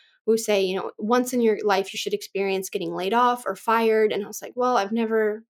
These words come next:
how is that gonna happen to me?" Especially, I was like, "Well, after this job, I'll be working for myself and I'm not gonna fire myself." So it's actually been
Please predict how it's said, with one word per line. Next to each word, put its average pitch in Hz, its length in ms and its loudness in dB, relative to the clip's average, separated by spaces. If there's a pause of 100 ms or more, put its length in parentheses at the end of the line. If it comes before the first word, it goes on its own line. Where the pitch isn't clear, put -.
(260)
how 233 80 0
is 233 80 0
that 226 140 -2
gonna 214 100 -2
happen 226 320 -4
to 220 140 -6
me?" 202 120 0
Especially, 202 600 -2
I 185 40 -2
was 185 120 -10
like, 175 140 -6
"Well, 285 100 0
after 226 300 0
this 285 160 -2
job, 190 260 0
I'll 196 80 -2
be 208 80 4
working 226 260 2
for 240 120 -4
myself 233 400 -2
and 185 80 -6
I'm 196 60 -2
not 220 180 0
gonna - 180 -14
fire 220 220 2
myself." 190 420 -2 (480)
So 226 480 4 (140)
it's 226 260 2
actually 247 540 -2
been 214 640 0